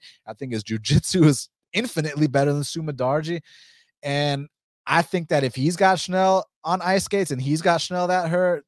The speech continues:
he's not gonna make that rookie mistake, uh,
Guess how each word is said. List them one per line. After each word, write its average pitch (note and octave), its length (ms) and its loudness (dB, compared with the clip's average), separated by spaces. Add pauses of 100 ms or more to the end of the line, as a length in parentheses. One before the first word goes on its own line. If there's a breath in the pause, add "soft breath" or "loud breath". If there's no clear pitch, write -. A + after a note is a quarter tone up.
he's C#3+ 260 -4
not D3 200 -4
gonna B2 180 -4
make A#2+ 240 -6
that A2+ 160 -6
rookie A2+ 320 -6
mistake, G#2+ 640 -10
uh, G2 260 -10